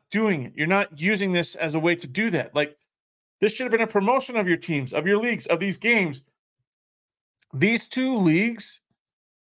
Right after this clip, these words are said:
when I'm looking at KenPom, and you may not believe this, I know that some C U S A fans won't believe this, but the wac right now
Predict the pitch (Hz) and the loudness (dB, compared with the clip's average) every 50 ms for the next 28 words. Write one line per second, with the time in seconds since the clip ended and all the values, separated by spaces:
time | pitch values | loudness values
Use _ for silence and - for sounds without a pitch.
0 | _ _ - 165 180 180 175 175 185 214 214 240 254 247 247 214 - - - 170 | _ _ 2 4 4 4 4 4 4 2 2 2 0 0 0 0 -2 0 0 2
1 | 156 156 160 - 180 180 190 202 214 214 202 196 _ _ _ _ _ _ _ _ | 2 0 0 2 2 2 4 2 0 -2 -8 -16 _ _ _ _ _ _ _ _
2 | _ _ _ _ _ _ _ _ _ _ _ _ _ _ _ _ - 156 160 170 | _ _ _ _ _ _ _ _ _ _ _ _ _ _ _ _ 0 4 4 6
3 | 170 196 220 233 247 233 233 - 175 175 170 180 196 196 208 208 - - - - | 6 6 4 4 2 2 0 0 2 2 4 4 4 4 2 2 0 -4 -4 -2
4 | 151 151 160 170 170 165 165 147 - 175 170 160 - - 180 170 160 147 143 - | 0 2 2 2 2 0 -2 -2 -4 -6 -6 -6 -4 -2 0 2 2 2 2 0
5 | 170 175 170 - 185 196 196 175 190 214 202 202 202 202 214 214 226 233 226 - | 0 -2 0 0 -2 0 0 0 0 -2 0 0 0 0 0 2 0 0 -2 -4
6 | - - _ _ _ _ _ _ _ _ _ _ _ _ _ _ _ _ _ _ | -8 -14 _ _ _ _ _ _ _ _ _ _ _ _ _ _ _ _ _ _
7 | - 202 185 165 - - _ _ _ _ _ _ _ _ _ _ _ _ _ _ | 4 6 6 4 2 -2 _ _ _ _ _ _ _ _ _ _ _ _ _ _
8 | _ _ _ _ _ _ _ - 143 156 147 143 156 214 247 302 330 302 - - | _ _ _ _ _ _ _ 0 0 0 2 4 4 4 4 4 0 -2 -4 -6
9 | 165 175 190 190 202 196 - 175 160 156 156 156 160 180 196 214 220 208 208 - | -2 2 2 2 2 2 0 -2 0 2 2 2 2 2 2 0 0 -4 -10 -14